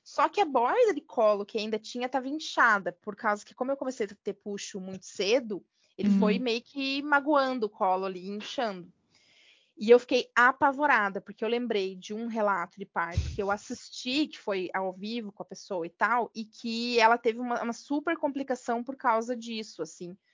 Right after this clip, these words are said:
Speaker 1: do colo dela inchar e ela precisou ser transferida e tal. Daí fica vindo esses fantasminhas, né?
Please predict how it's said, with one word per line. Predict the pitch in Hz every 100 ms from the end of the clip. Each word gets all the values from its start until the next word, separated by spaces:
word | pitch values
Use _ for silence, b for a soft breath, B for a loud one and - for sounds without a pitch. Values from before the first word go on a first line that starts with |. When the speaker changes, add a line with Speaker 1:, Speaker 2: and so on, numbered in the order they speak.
| _ _
Speaker 1:
do | 190
colo | - 196 185
dela | 202 190
inchar | 202 226 - 202 202 254
e |
ela | 254 247
precisou | 247 - 220
ser | 208 220
transferida | 214 214 - 220 202 247 196
e | 160
tal. | 202 175 180
Daí | 160
fica | 180 - 233
vindo | 233 240
esses | 247 - -
fantasminhas, | 262 254 269 277 302 247 185 170
né? | 151